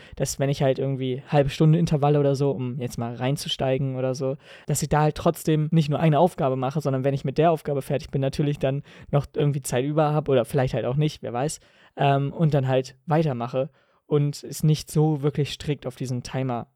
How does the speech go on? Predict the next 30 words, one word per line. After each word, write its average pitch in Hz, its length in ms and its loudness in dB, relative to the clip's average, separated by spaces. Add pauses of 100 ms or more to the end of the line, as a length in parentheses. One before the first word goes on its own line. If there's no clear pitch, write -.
(100)
anlege 120 680 -4
oder 113 420 -6
wie 123 180 -4
auch 113 120 -4
immer. 143 280 -2 (300)
Wie 175 120 -2
ich's 190 120 -4
genau 165 240 0
mache, 175 540 -2 (380)
hab 190 140 -4
ich 196 80 0
jetzt 190 140 0
noch 165 100 0
nicht 165 260 -2
im 160 160 -2
Kopf, - 320 -4
aber 135 400 -2
ich - 300 -12
habe 226 200 0
schon 240 220 0
zumindest 254 380 0
so 208 80 2
eine 196 100 2
Idee 165 320 2
oder 147 160 0
so 151 100 -2
ein 139 80 0
Layout-Design 131 760 0
und 123 100 -8
so. 135 220 -4